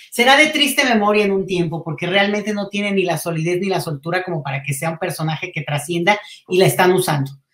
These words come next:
Déjame decirte que me, me llama mucho la atención que se abre el juego con el tema de Lorenzo Córdoba y el señor Ciro Murayama también, porque se dio una entrevista muy interesante de parte de los medios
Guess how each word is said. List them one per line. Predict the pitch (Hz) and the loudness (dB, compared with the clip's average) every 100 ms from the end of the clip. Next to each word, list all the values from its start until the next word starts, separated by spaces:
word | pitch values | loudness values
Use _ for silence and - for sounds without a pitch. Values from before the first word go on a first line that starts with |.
| _ _ - - _ - | _ _ -20 -20 _ 0
Déjame | 269 262 311 285 262 | 4 6 6 4 4
decirte | 233 240 226 262 247 | 4 2 -2 0 -2
que | 220 202 202 196 | 2 4 4 2
me, | 196 196 196 196 | 2 2 2 4
me | 190 190 185 180 180 180 | 4 2 0 -2 -2 0
llama | 208 220 233 | 2 6 6
mucho | 247 247 | 4 0
la | 247 | 0
atención | 233 202 190 220 226 220 | 0 0 0 2 2 2
que | 226 | 0
se | 208 208 | 6 8
abre | 226 226 | 8 6
el | 214 | 2
juego | - 196 190 139 139 | 2 4 4 2 -2
con | 165 | -2
el | 156 | -2
tema | 180 180 180 | -2 0 0
de | 170 | -2
Lorenzo | 156 175 180 175 | -2 -4 -6 -6
Córdoba | 180 180 180 170 | -4 -2 -2 -4
y | 151 | -4
el | |
señor | 139 156 156 | -4 -4 -4
Ciro | 175 170 | -4 -4
Murayama | 165 151 143 147 156 160 | -2 -2 -4 -2 -4 -4
también, | 151 147 - _ _ - - - - | -6 -8 -10 _ _ -20 -20 -14 2
porque | 233 233 247 262 254 - - | 4 4 2 -2 -2 -14 -2
se | 214 | 2
dio | 214 247 | 6 6
una | 254 269 269 | 6 4 0
entrevista | - 220 226 240 240 | 0 0 0 0 0
muy | 254 285 285 | 2 2 0
interesante | 269 240 220 226 220 220 220 | 0 0 0 2 0 0 -2
de | 196 | 0
parte | 196 196 196 208 | 2 0 2 2
de | 196 202 196 | 4 4 4
los | 190 160 | 2 2
medios | 190 202 | 2 2